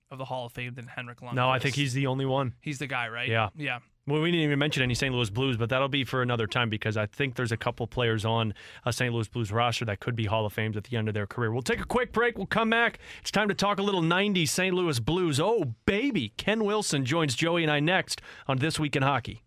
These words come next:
Speaker 2: A little nostalgia nineties night tomorrow in Enterprise Center. Welcome back into This Week in Hockey. Joe Vitale, Alex Ferrario with you as the Blues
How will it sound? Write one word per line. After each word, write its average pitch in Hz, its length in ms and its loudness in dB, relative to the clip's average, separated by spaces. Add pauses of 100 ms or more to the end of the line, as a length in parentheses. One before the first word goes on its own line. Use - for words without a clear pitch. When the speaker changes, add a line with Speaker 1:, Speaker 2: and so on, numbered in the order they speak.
(120)
Speaker 2:
A 214 260 2
little 220 300 2
nostalgia 220 880 2
nineties 214 680 2
night 202 380 0
tomorrow 208 640 4
in 190 180 2
Enterprise 208 680 2
Center. 226 420 2
Welcome 185 320 2
back 190 260 2
into 196 180 2
This 196 260 -2
Week 208 200 2
in 170 100 4
Hockey. 180 420 2
Joe 175 260 2
Vitale, 196 720 2
Alex 220 400 2
Ferrario 202 580 2
with 202 240 -2
you 196 120 2
as 143 140 2
the 139 80 0
Blues 180 560 2